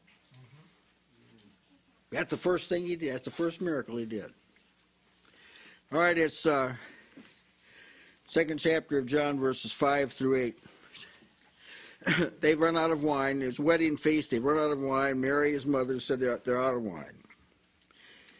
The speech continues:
Speaker 2: Jesus saith unto her, "Woman, what have I to do with thee? My hour is not yet come."
Speaker 1: Mm-hmm.
Speaker 2: Then his mother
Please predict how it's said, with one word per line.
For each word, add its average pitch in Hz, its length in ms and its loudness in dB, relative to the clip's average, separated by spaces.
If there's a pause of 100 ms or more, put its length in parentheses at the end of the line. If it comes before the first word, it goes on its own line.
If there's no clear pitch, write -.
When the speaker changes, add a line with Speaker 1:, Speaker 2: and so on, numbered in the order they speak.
(460)
Speaker 2:
Jesus 208 320 4
saith 208 200 4
unto 185 140 2
her, 185 180 4
"Woman, 202 460 2 (800)
what 160 120 4
have 165 100 0
I 160 140 4
to 151 120 0
do 160 160 2
with 156 180 2
thee? 160 140 4
My 147 280 2
hour 156 120 2
is 143 100 -2
not 147 240 0
yet 143 220 -4
come." 107 440 -4
Speaker 1:
Mm-hmm. - 1000 -20 (400)
Speaker 2:
Then 151 140 0
his 147 180 2
mother 180 460 0